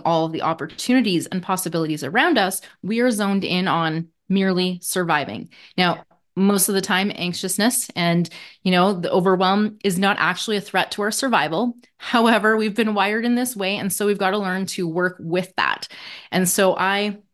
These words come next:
use what actually later on I developed into what I call my spiral stopper method, which is what is in my book.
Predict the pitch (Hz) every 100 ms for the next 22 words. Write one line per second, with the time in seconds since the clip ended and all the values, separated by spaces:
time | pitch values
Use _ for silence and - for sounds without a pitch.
0 | _ _ _ - 220 214 226 190 202 180
1 | 202 202 170 190 240 196 240 262 208 175
2 | 180 185 185 185 - 190 185 190 180 170
3 | 185 190 180 165 156 165 - 320 339 214
4 | - 175 170 165 156 165 170 175 175 185
5 | 175 180 170 175 - 196 190 160 170 254
6 | -